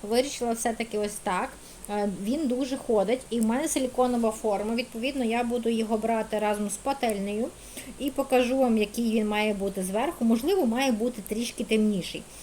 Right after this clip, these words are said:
Але я вирішила не палити. Я хочу, щоб він виглядав гарно, смачно. Е, ну і, в принципі, в будь-якому разі всередині, е, він буде у мене,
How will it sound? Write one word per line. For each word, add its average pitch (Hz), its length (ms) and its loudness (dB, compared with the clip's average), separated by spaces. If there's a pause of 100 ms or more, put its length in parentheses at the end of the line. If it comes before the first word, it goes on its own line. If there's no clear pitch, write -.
(220)
Але 214 160 4
я 294 160 6
вирішила 269 460 0
не 220 160 4
палити. 196 480 2
Я 277 180 0
хочу, 254 380 0
щоб 220 220 -6
він 220 140 0
виглядав 202 500 2
гарно, 180 500 -2
смачно. 254 720 -2 (500)
Е, 247 140 4
ну 359 180 2
і, 269 140 2
в 226 80 0 (520)
принципі, 262 580 2
в 185 40 -2
будь-якому 226 680 4
разі 196 300 2
всередині, 208 720 2 (840)
е, 196 180 2
він 240 320 2
буде 226 380 2
у 208 80 4
мене, 202 440 0